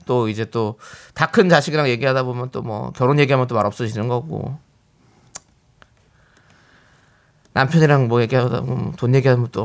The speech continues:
말 없어지는 거고. <laughs> 자, 혹시 원하시면, 사칠칠칠님 원하시면 온라인 수강권 드리겠습니다. 우리 따님한테 지금 물어보세요. 같이 듣고 있죠? 그걸로 말문을 다시 여시기 바라겠습니다. "너 혹시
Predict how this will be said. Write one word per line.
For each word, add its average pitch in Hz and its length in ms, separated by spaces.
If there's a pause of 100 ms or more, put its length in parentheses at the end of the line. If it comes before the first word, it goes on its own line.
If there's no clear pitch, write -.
말 104 120
없어지는 120 420
거고. - 340 (1200)
<laughs> - 1200
자, 147 160
혹시 180 560 (520)
원하시면, 247 800 (800)
사칠칠칠님 170 960
원하시면 190 600
온라인 202 400
수강권 190 400
드리겠습니다. 120 880 (400)
우리 107 280
따님한테 175 520
지금 170 240
물어보세요. 156 540 (260)
같이 147 200
듣고 147 200
있죠? 160 240 (280)
그걸로 185 400
말문을 156 400
다시 143 220
여시기 131 300
바라겠습니다. 104 560
"너 131 180
혹시 170 400